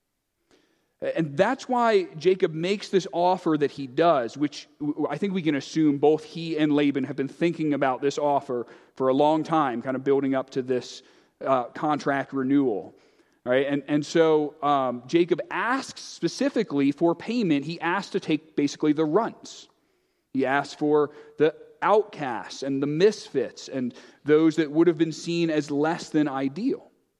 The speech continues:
And we can also see as we read Jacob's proposal here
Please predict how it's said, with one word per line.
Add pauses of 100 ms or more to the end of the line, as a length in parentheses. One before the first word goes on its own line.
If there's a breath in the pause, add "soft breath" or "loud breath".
(880 soft breath)
And
we
can
also
see
as
we
read
Jacob's
proposal
here